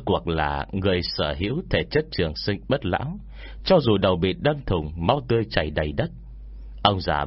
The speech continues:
vẫn có thể hồi phục rất nhanh. Chỉ bằng thời gian đi từ bên đó qua bên này, Quy Bất Quy đã hồi phục hơn nửa.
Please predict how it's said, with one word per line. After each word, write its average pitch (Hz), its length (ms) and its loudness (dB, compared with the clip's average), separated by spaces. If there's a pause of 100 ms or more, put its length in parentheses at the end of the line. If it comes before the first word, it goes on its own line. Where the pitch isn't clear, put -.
vẫn 147 140 2
có 175 180 2
thể 80 220 0
hồi 85 140 0 (100)
phục 85 160 0
rất 113 220 -2
nhanh. 95 200 -2 (540)
Chỉ 120 160 4
bằng 104 220 4
thời 92 220 2
gian 98 260 0 (120)
đi 175 80 2 (120)
từ 87 120 2
bên 92 260 -2
đó 90 320 0
qua 113 160 4
bên 101 200 0
này, 67 220 -6 (400)
Quy 110 120 4
Bất 120 200 0
Quy 90 200 0 (360)
đã 127 100 6
hồi 95 260 2
phục - 200 0
hơn 98 240 0
nửa. 76 260 -4